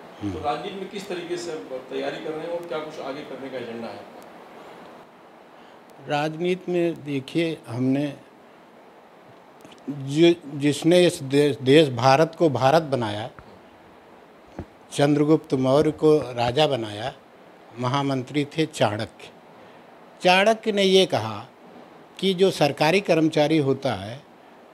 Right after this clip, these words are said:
Speaker 1: तब तो रेवेन्यू विभाग था एक खाली, वही कर्मचारी होता था, तो उसके ज़बान पे शहद रख दिया जाता है और कहा जाता है वो उसको खाए ना। तो ये संभव नहीं है।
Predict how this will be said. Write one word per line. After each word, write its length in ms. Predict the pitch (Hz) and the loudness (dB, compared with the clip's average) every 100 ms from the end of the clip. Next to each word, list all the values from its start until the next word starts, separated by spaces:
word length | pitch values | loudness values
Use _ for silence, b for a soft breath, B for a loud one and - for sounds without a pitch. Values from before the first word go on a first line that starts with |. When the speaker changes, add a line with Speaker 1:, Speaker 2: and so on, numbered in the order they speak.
| - | -2
Speaker 1:
तब 100 | 160 - | -2 2
तो 100 | 180 | 4
रेवेन्यू 400 | 160 165 175 190 | 8 8 8 6
विभाग 360 | 175 165 160 160 | 6 8 6 6
था 300 | - 160 156 | 2 4 6
एक 240 | 160 156 - - | 4 2 -8 0
खाली, 360 | 147 151 160 147 | 0 2 0 2
वही 280 | 139 143 156 | 2 4 2
कर्मचारी 540 | 156 135 139 139 143 | 0 -2 0 2 4
होता 320 | 143 135 151 | 2 2 0
था, 160 | 156 196 | 2 0
तो 140 | 190 | 0
उसके 360 | 165 - 190 175 | -2 0 0 2
ज़बान 380 | 147 135 165 170 | 0 0 -2 -2
पे 180 | 185 | -4
शहद 380 | - 127 139 151 | -2 -2 0 0
रख 120 | 147 | -2
दिया 260 | 147 165 160 | 0 2 4
जाता 320 | 156 151 135 | 4 0 -2
है 260 | 107 107 160 B B B B | -10 -12 -16 B B B B
और 80 | 143 | -10
कहा 280 | - 147 160 | -2 0 2
जाता 280 | 160 156 170 | -2 -4 -4
है 80 | 170 | -2
वो 220 | 170 156 - - - - - - | -2 -4 -10 -20 -20 -20 -20 -8
उसको 380 | 208 - 170 165 - 120 - - - - | -6 -4 0 0 0 -16 -20 -20 -20 -14
खाए 320 | - 135 135 107 | -2 2 4 2
ना। 220 | 98 90 - - B B B B B B - - - - - - - | -6 -16 -20 -20 B B B B B B -20 -20 -20 -20 -20 -8 4
तो 80 | 214 | 8
ये 140 | 220 | 8
संभव 460 | 220 185 185 208 196 | 8 4 8 8 8
नहीं 240 | 175 165 | 4 4
है। 240 | 120 92 | 2 -8